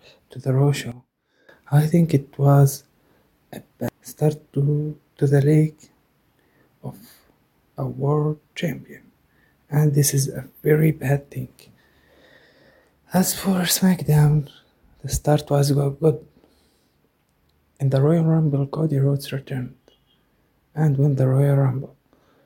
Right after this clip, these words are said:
match after eliminating Gunther, who had a great match. I think it was a good match. As for Roman Reigns and Kevin Owens match, it was a good match,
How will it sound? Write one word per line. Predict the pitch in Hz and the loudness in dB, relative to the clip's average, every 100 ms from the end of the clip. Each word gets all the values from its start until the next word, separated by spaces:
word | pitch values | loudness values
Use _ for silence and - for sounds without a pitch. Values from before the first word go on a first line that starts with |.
| _ | _
match | 135 123 127 - | -6 -6 -6 -10
after | 165 160 - 151 151 - - | -4 -4 -4 -10 -10 -14 -10
eliminating | 143 156 160 151 147 143 143 143 _ _ _ _ _ | -4 -2 2 0 0 -4 -6 -10 _ _ _ _ _
Gunther, | - 139 139 - _ _ _ _ _ _ _ _ _ _ _ _ _ | -4 -4 -4 -14 _ _ _ _ _ _ _ _ _ _ _ _ _
who | 139 135 | -6 -6
had | 135 143 143 | -2 -2 -2
a | 135 | -8
great | 135 - 147 151 131 | -8 -2 0 0 -2
match. | 123 123 - - _ _ _ _ _ _ _ _ _ _ _ _ _ _ | -6 -6 -12 -16 _ _ _ _ _ _ _ _ _ _ _ _ _ _
I | 220 233 | 0 0
think | 196 196 180 | 0 -4 -2
it | 170 - | -10 -6
was | 156 156 143 | -4 -4 -4
a | |
good | 135 139 | -4 -2
match. | 135 123 131 - - _ _ _ _ - | -2 -4 -8 -12 -18 _ _ _ _ -8
As | 185 | -8
for | - 147 156 | -6 -4 0
Roman | 160 160 151 139 | 2 2 0 -2
Reigns | 147 147 139 | -2 -2 -2
and | - 139 135 | -4 -4 -4
Kevin | 139 135 139 | -4 -4 -4
Owens | 135 127 131 135 | -4 -2 -2 -2
match, | 131 135 - - _ _ _ _ _ _ _ _ - | -8 -10 -16 -20 _ _ _ _ _ _ _ _ -10
it | 131 - | -10 -8
was | 131 131 - | -4 -4 -4
a | 135 | -8
good | 135 135 - | -6 -6 -6
match, | 139 131 - - | -8 -6 -12 -16